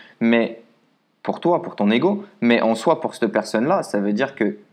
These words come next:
personnellement, elle, elle se développe très mal. Et les dépendances, quelles qu'elles soient, c'est pas bon. Alors certes, il faut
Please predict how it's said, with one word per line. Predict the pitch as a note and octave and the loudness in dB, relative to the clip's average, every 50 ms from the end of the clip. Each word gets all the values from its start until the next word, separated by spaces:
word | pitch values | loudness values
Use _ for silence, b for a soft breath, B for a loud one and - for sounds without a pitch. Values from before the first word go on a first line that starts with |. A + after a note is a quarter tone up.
| _ _ - | _ _ -2
personnellement, | G#2+ G2+ - - - A2 G#2 G#2+ A2 A#2+ C#3+ E3+ F3+ D#3+ C#3+ - | -2 -2 -2 -2 -2 0 0 2 2 0 0 0 -2 -2 -2 -2
elle, | - G#2+ G#2+ G2+ - - | 0 0 -2 -2 -4 -4
elle | - G2+ | -4 -4
se | G2 - - | -4 -4 -4
développe | F#2 G2 G2 F#2 G2+ G2+ G2+ | -2 -2 -2 0 -2 -2 -2
très | - - - C3 | -4 -2 -2 0
mal. | D3+ F3 - - - _ | 2 0 0 -2 -2 _
Et | B2 C3+ | 2 4
les | B2 A#2+ | 4 4
dépendances, | G#2+ A#2+ A2 G2 A#2 B2 C#3 E3+ F3 E3+ | 4 2 2 2 2 2 2 0 -2 0
quelles | - D3 A#2 G#2 | 0 0 0 0
qu'elles | - A2+ G#2 G2+ | 0 0 -2 -2
soient, | - - F3 F3+ D#3+ - - | -2 -2 0 0 0 0 -2
c'est | - - - - | -6 -8 -6 -2
pas | - G#2+ B2 | -2 -2 -2
bon. | C#3+ C3 - - b b b b b b | -2 -6 -10 -14 b b b b b b
Alors | - G#2 G#2+ G#2+ G2 - | 0 2 4 4 2 0
certes, | - - - - F3 E3 C#3+ - - - | -4 -4 0 2 2 2 2 0 -6 -6
il | - A2 G#2 | -4 -4 -4
faut | G#2 - - C3+ C3+ C3 A#2 - - | -2 0 0 2 2 0 -2 -4 -10